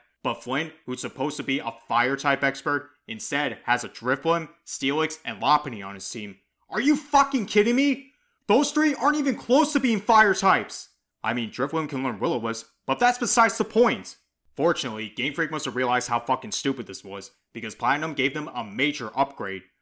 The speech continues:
both in terms of teams and difficulty. Let's start with Aaron, the bug type expert. We all know bug types aren't exactly the most viable,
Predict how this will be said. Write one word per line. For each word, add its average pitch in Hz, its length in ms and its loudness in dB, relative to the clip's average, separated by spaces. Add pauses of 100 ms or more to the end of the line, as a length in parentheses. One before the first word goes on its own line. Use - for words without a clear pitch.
both 147 220 -4
in 143 100 -8
terms 135 220 -4
of 104 100 -12
teams 135 400 -8 (100)
and 107 160 -12
difficulty. 101 680 -10 (240)
Let's 123 240 -4
start 156 180 2
with 127 120 -2
Aaron, 113 340 -4
the 98 60 -16
bug 135 240 -4
type 107 240 -10
expert. 98 440 -12 (300)
We 107 140 -4
all 147 140 -2
know 165 160 0
bug 120 220 -4
types 127 260 -2
aren't 117 160 -6
exactly 120 360 -2
the 113 80 -10
most 104 240 -12
viable, 110 520 -4